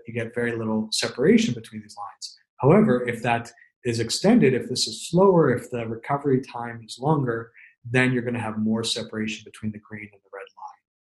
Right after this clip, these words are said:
So that's basically how beta and recovery rate influence these early dynamics of the disease.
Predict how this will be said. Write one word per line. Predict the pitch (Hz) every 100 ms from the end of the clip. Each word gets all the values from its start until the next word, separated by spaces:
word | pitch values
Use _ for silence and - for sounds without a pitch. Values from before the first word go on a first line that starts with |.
| _ _ _ _
So | - 131 123 123 120 110 -
that's | 143 180 -
basically | 170 170 156 139 120
how | 117 120 117
beta | 113 117 117 110 110 _ _ 113
and | 110 107 107
recovery | 113 113 170 165
rate | 151 143 139 -
influence | 135 135 - 127 120 117 -
these | 117 107 -
early | 131 131 127
dynamics | 120 110 123 156 170 165 - - _ _ _ 117
of | 117
the | 117
disease. | 113 110 127 180 214 -